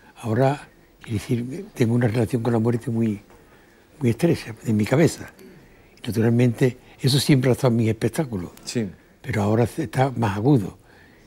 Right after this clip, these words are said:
Speaker 1: Y yo creo que, que es importante no huir de lo que llegaremos al final sin remedio.
Speaker 2: Has elegido un cuadro, eh,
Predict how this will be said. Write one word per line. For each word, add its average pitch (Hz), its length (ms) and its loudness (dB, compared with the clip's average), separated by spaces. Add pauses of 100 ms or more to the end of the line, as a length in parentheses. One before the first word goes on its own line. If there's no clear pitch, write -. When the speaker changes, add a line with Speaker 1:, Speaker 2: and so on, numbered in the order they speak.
(440)
Speaker 1:
Y - 100 -4
yo 127 120 2
creo 143 200 2
que, 131 480 4
que 135 100 2
es 110 60 2
importante 104 680 -4 (880)
no 135 120 4
huir 151 500 4 (260)
de 117 120 2
lo 107 80 2
que 107 140 2
llegaremos 107 440 0
al 98 80 -8
final 113 360 -4 (360)
sin 101 240 -6
remedio. 98 500 -4 (2000)
Speaker 2:
Has 135 160 2
elegido 175 300 6
un 160 80 6
cuadro, 160 600 4 (800)
eh, 123 880 2